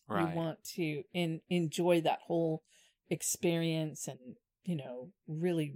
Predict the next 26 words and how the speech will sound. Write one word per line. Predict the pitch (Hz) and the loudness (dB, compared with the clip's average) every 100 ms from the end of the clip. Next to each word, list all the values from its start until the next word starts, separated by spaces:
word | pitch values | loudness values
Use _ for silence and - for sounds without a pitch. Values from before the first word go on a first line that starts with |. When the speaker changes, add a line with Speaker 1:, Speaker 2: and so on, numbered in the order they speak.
| - | -10
Speaker 2:
relish | 151 143 143 147 147 160 156 156 135 - | -12 -10 -10 -8 -4 0 2 2 -2 -8
it. | - - - - _ - _ - | -10 -12 -18 -20 _ -20 _ -4
This | 254 | -4
person | - 339 - 359 | -2 -4 -4 -4
might | 247 226 226 | 0 2 2
have | 214 - | 0 0
found | - 185 180 175 | 0 2 2 0
it | - | 2
a | 175 | 2
little | 180 180 | 4 2
bit | 170 156 | 0 0
difficult | 208 285 - 190 - | -2 -2 -4 -4 -2
to | 160 | -4
be | 156 | -2
a | 139 | -4
mother. | 135 104 - - - _ _ _ - | -4 -6 -8 -10 -16 _ _ _ -4
This | 175 | -4
person | - 196 180 196 180 | -2 -2 0 0 2
might | 170 160 | 0 0
have | 180 165 | -2 -2
found | - 165 165 | 0 0 0
it | 160 - | -4 -6
very, | - 165 160 151 139 143 - _ _ _ _ _ _ _ _ _ _ - | -4 -2 -2 -4 -6 -10 -16 _ _ _ _ _ _ _ _ _ _ 0
uh, | 180 165 151 156 - _ _ _ | 2 2 -2 -8 -12 _ _ _
lesson-wise | 175 165 170 190 240 247 247 208 175 165 156 151 147 143 147 | -4 -2 4 6 6 4 6 6 4 2 2 2 0 -4 -6
challenging. | - - 190 196 165 107 - 92 60 - | -8 -6 -2 0 0 -4 -8 -10 -10 -14